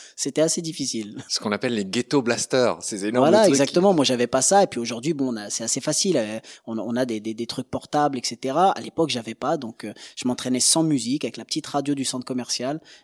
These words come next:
Speaker 1: Et, euh, et, mais c'était très bien pour nous, en tout cas.
Speaker 2: Oui, et, et cette caractéristique de l'autogestion, en fait, c'est un milieu qui est très autogéré. Il s'est autogéré pendant quarante ans. Et là, la nouveauté, si tu me corriges si je dis une bêtise, c'est qu'en deux mille vingt, euh, le breaking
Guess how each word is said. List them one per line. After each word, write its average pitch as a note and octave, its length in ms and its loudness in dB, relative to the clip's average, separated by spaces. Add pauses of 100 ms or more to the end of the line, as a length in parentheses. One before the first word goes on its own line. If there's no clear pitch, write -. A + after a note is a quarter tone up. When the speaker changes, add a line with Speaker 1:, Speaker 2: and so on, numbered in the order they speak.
(100)
Speaker 1:
Et, G#2+ 200 -10
euh, G2 420 -12
et, C#3 120 -10
mais B2+ 120 0
c'était D3 260 0
très - 160 -2
bien A#3+ 140 0
pour B2+ 200 -2
nous, A#2+ 80 -4
en A2 100 -10
tout - 100 -20
cas. - 140 -20 (560)
Speaker 2:
Oui, D#3+ 220 4
et, A#2+ 400 4
et A#2 60 2
cette A#2+ 200 -2
caractéristique C3+ 720 -2
de G#2+ 80 0
l'autogestion, B2+ 800 0
en A2 60 -4
fait, C3 160 -2
c'est - 80 -2
un G2+ 60 -2
milieu A2+ 200 -2
qui - 120 -6
est - 40 -4
très C#3+ 260 0
autogéré. A#2 500 -2
Il G2 120 -8
s'est F#2+ 240 -8
autogéré G2 460 -6
pendant F2 240 -10
quarante G#2 340 -6
ans. D3 180 -6 (340)
Et F#2+ 100 -6
là, C#3 100 2
la C3+ 100 -2
nouveauté, A#2 680 -4
si - 400 -4
tu - 100 -8
me F#2+ 60 -4
corriges G#2+ 260 -4
si F#2 120 -6
je F2+ 80 -10
dis F#2 60 -10
une F#2 80 -10
bêtise, D3 400 -10
c'est - 140 -6
qu'en F#2+ 160 -10
deux C#3 140 -4
mille C3+ 200 -8
vingt, B2 240 -6 (440)
euh, E2+ 400 -10
le F2+ 300 -12
breaking A2+ 520 -6